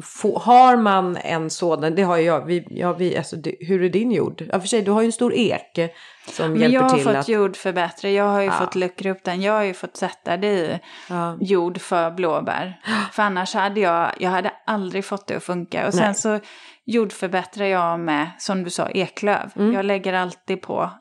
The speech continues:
Speaker 2: eklöv där i.
Speaker 1: Mm. För det är ju så att, eh, blåbärna, de vill ju ha en, eh, alltså, de vill ha en kemisk sur jord.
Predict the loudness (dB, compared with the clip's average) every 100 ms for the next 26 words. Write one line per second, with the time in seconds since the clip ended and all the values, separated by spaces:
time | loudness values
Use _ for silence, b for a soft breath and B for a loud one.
0 | -8 -8 -8 -6 -4 -2 -2 -2 -4 -8
1 | -10 _ _ -4 -2 -2 -8 _ _ B
2 | B -6 2 6 6 6 6 6 4 0
3 | 0 0 -2 -2 0 0 2 2 2 0
4 | 2 2 2 2 0 0 -2 0 0 2
5 | 2 2 0 0 0 0 2 4 4 0
6 | -6 -10 -8 -8 -6 -6 -6 -2 0 -2
7 | -4 -8 0 0 0 -4 -2 -2 0